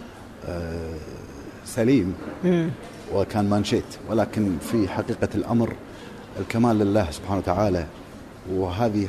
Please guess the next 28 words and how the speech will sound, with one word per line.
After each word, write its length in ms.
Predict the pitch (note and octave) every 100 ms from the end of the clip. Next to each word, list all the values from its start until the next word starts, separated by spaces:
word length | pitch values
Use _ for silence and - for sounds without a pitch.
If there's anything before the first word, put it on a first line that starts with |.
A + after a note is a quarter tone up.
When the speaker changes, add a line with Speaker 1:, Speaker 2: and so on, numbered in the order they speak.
| -
Speaker 1:
حكمة 260 | C3 G2 F2 - - - - - - - - - F2+
من 240 | G2+ G2 F#2 -
رب 200 | A#2+ G#2+
العالمين 560 | G2+ G#2+ G#2+ A#2 A#2 G2
بعدم 380 | - C3+ B2 G2 - - - - - -
الكمال 580 | F#2+ F2+ - A#2+ C3+ C3+ C3
إلا 240 | A#2+ A2
له 100 | A2 - - - -
سبحانه. 440 | - B2+ A2 F2 D2 - - - - - - F#2+
لأن 140 | G#2
الإنسان 420 | A2 A#2+ D3+ C#3 G#2+
لو 80 |
اقتنع 400 | G#2 - C#3+ G#2 D2+
بأن 220 | E2+ G#2
والله 220 | G2+ F#2+ F#2
كل 220 | - E3
الناس 280 | D#3+ C3+ -
تحبني، 360 | C3 A2 G2 F2+ -
أنا 120 | F#2
ما 120 | A2
ضريت 340 | C3+ C3 C3+ B2+
أحد، 240 | B2+ A#2+ - -
فهذا 240 | G#2+ A2+ F#2
إنسان 260 | G2+ G#2+ A2
يوهم 400 | C#3+ A2+ G#2+ A2
نفسه 560 | A#2+ G2+ A2 F#2+ F2 - - - -
وهم 240 | B2 A#2+
كبير. 360 | G#2+ A#2+ C#3 A2+